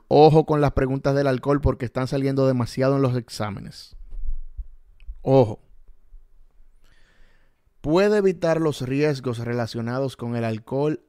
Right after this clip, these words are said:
al A. Decidir, esto es un gancho esta pregunta,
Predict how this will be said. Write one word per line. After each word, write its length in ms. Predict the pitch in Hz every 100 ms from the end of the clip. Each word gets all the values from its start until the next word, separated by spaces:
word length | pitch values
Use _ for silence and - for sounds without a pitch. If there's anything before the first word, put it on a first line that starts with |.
| _ -
al 500 | 139 131 110 101 - _ _ _ _ _ _ _ _ _
A. 360 | - 131 107 - _ _ _ _ _ _ _ _ _
Decidir, 880 | - 117 196 - 214 147 120 123 -
esto 200 | 117 -
es 60 | 151
un 80 | 156
gancho 240 | 143 139
esta 160 | 131 127
pregunta, 480 | 135 117 107 135